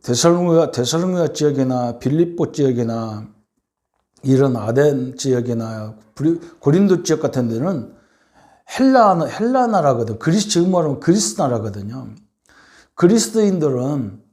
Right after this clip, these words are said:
철학적인 사고를 갖고 있던 철학적-, 철학자들이 다 거기서 나왔잖아요.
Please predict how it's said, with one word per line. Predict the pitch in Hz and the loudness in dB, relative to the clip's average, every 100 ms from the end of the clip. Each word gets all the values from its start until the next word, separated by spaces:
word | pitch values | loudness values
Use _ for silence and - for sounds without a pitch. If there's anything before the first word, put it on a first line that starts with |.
| _ _ _ | _ _ _
철학적인 | - 233 262 254 262 208 208 190 185 185 | -8 -2 -2 0 0 2 2 2 -2 -6
사고를 | 180 180 170 131 | -2 0 2 0
갖고 | 120 135 | -2 -4
있던 | 123 123 | -6 -8
철학적-, | 107 - 233 233 233 170 - - - | -6 0 0 2 0 0 -4 -20 -14
철학자들이 | - 262 262 269 208 185 | 0 2 2 2 2 2
다 | - 127 | 0 -2
거기서 | 143 143 | -2 -2
나왔잖아요. | 135 107 - 101 101 117 139 120 | -4 -6 -10 -12 -14 -14 -16 -18